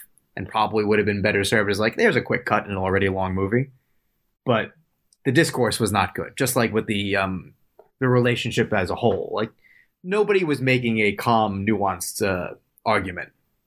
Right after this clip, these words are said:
And I just am glad that we, we kind of don't have that with anything this year. There's things,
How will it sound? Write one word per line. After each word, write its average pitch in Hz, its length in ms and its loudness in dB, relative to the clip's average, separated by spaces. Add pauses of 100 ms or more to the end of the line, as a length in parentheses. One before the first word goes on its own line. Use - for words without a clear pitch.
(560)
And 117 120 2
I 110 100 4
just - 280 -8 (640)
am 104 140 -4
glad 95 360 -2
that - 120 -6
we, 95 220 -10 (160)
we 107 100 -16 (400)
kind 143 220 2
of 165 100 0
don't 190 200 2
have 185 200 2
that 190 160 4
with 185 80 4
anything 190 320 2
this 185 180 0
year. 190 240 -2 (160)
There's 208 180 4
things, 127 560 -2